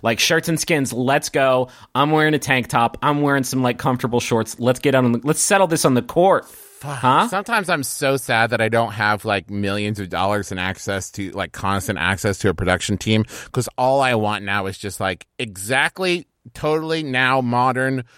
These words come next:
Speaker 2: like, eh, like, Lakers basketball game, except instead of Jack, it's William Shakespeare sitting courtside, like, throwing his hands up in the air and yelling at the refs and, like, fucking throwing stuff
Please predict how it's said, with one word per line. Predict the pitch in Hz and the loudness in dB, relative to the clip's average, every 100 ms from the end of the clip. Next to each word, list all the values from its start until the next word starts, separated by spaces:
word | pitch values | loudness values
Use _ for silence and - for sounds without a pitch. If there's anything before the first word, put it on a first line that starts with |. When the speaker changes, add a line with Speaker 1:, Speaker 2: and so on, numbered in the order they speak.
| _ 117 | _ -2
Speaker 2:
like, | 113 104 - _ _ - | 0 0 -4 _ _ -14
eh, | - _ | -14 _
like, | 117 110 87 | -6 -6 -2
Lakers | 113 127 147 131 117 | 0 2 2 0 2
basketball | 120 123 123 110 101 | 2 2 0 0 0
game, | 104 101 101 | -2 -2 -4
except | 110 113 123 104 | -6 -4 -2 -2
instead | 113 104 - 127 120 123 | -4 -6 -6 0 2 2
of | 123 117 104 - | 2 0 -2 -10
Jack, | 120 117 127 113 101 - - _ _ - | -8 -2 2 2 0 -4 -16 _ _ -12
it's | 113 113 | -10 -2
William | 123 120 113 113 | 0 2 2 0
Shakespeare | - 113 - 117 104 | 2 0 0 -2 0
sitting | - 101 98 | 0 -2 -2
courtside, | - 120 120 - 104 98 98 | 2 2 2 2 4 2 0
like, | 95 | -4
throwing | - 120 117 | -2 0 0
his | 117 | -2
hands | 113 110 | -2 -2
up | 110 104 | -2 -4
in | |
the | 104 104 | -4 -2
air | 104 101 - - - | 0 -2 -4 -16 -8
and | 101 | 0
yelling | 123 123 120 | 2 4 2
at | 120 | 2
the | 107 | 2
refs | 107 110 110 120 | 4 4 2 0
and, | 110 | -2
like, | 101 - | -4 -4
fucking | 104 113 107 | -4 -4 -6
throwing | - 123 113 113 | -2 0 2 0
stuff | 113 - 110 113 - | -2 0 2 2 0